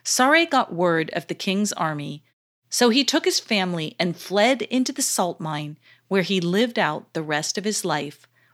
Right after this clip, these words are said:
without ever being caught by the king. Hundreds of years later, the salt mine had been turned into an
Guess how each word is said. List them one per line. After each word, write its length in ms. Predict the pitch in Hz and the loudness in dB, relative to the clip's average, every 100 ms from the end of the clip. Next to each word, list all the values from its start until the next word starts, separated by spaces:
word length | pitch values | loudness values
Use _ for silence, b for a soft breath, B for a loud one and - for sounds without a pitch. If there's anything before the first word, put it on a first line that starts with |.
| - | -4
without 360 | 175 170 160 - - | 2 2 0 -8 -2
ever 280 | 254 160 151 | 0 0 -6
being 280 | 160 165 170 | -6 -6 -6
caught 400 | - 156 - - | -6 -8 -8 -8
by 120 | 156 | -6
the 100 | 165 | -6
king. 420 | 175 180 151 151 - _ _ _ _ _ _ _ _ _ _ _ _ | -6 -6 -6 -10 -16 _ _ _ _ _ _ _ _ _ _ _ _
Hundreds 480 | - 311 359 392 392 | -2 2 4 4 2
of 140 | 359 240 | 2 4
years 360 | 240 240 226 | 4 4 2
later, 460 | 196 175 165 151 143 b b b - | 2 2 0 -4 -8 b b b -8
the 80 | - | -4
salt 400 | - 320 349 175 | 2 4 4 2
mine 400 | 165 160 160 165 _ _ | -4 -4 -6 -12 _ _
had 180 | - 180 | 0 2
been 180 | 202 190 | 2 0
turned 340 | 202 185 - | 0 0 -2
into 320 | 185 180 170 | -4 -4 -2
an 140 | 170 | -4